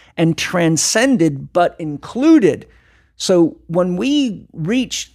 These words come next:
what's called enlightenment, we've transcended, but we've lived through each of these levels of consciousness and integrated them, them into ourselves. And that is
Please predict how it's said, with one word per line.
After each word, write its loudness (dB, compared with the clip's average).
what's -4
called -4
enlightenment, -6
we've -6
transcended, -6
but -2
we've -4
lived 4
through 0
each 0
of -2
these 0
levels 0
of -4
consciousness -2
and -6
integrated 2
them, 0
them 0
into 0
ourselves. 2
And 0
that 0
is -6